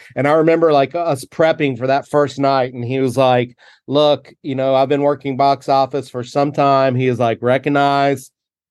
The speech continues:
there's gonna be a dude that's gonna walk up here and say that Elvis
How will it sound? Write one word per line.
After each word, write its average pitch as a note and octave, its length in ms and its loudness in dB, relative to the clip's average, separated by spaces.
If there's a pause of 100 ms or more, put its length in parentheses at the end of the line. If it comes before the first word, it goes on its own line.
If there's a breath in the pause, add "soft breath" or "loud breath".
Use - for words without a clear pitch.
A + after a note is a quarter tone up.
there's B2 240 -4
gonna C#3+ 180 -2
be D#3 200 0
a E3 40 2
dude D#3+ 460 2
that's D3 160 -4
gonna C3 200 -2
walk C3+ 360 0
up D#3 160 0
here D3+ 320 0
and C3 120 -4
say C3+ 260 -2
that C#3 180 -6
Elvis C#3+ 800 -2